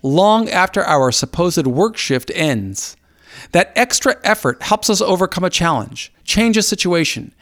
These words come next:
advance our careers, or do anything worthwhile. We are the C E O of our life. For that reason,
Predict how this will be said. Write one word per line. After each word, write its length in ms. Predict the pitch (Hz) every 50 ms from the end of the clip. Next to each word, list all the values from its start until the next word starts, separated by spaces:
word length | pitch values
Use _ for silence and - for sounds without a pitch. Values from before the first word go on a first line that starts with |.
| _ - -
advance 440 | 175 160 170 202 226 233 220 -
our 120 | 220 208 -
careers, 560 | - - 180 185 180 147 120 - - - - - - - - _
or 120 | 180 180
do 220 | 175 170 208 220 - -
anything 480 | 240 254 269 226 - - - 151 147 151
worthwhile. 760 | 156 170 165 - - 185 190 190 170 123 - - - - - _ _ _ _ _ - - - - -
We 180 | 180 233 269 269
are 100 | 233 196
the 100 | 170 143
C 480 | - - - 226 247 233 247 233 214
E 60 | 180
O 180 | 170 185 185 185
of 160 | - - 151
our 160 | 156 151 147
life. 480 | 139 135 123 110 120 - - - - - _ _ _ _ _ _ _ - - -
For 140 | - - 165
that 260 | 165 214 262 - 214
reason, 420 | 165 143 131 113 120 113 113 131